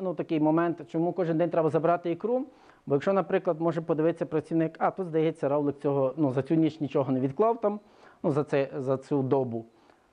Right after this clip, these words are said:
Це я не беру". А він насправді відклав, просто не, не помітили. На наступного дня ще равлики докладуть ікри. Це складеться в один лоток. І той,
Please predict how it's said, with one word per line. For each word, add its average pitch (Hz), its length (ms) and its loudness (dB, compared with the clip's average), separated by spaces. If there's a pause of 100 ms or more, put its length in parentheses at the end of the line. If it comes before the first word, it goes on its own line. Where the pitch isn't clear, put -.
Це 185 140 2
я 180 60 4
не 175 120 0
беру". 147 380 0
А 143 60 -8
він 247 180 2
насправді 247 440 0
відклав, 240 440 0
просто 202 300 -6
не, 190 200 -2
не 185 180 -2
помітили. 170 600 0 (420)
На 151 80 2
наступного 185 500 0
дня 180 180 0
ще 160 200 2
равлики 156 320 0
докладуть 220 460 -2
ікри. 247 400 2 (580)
Це 196 160 2
складеться 190 500 2
в 156 60 0
один 170 220 4
лоток. 156 640 0 (680)
І 151 340 4
той, 190 360 2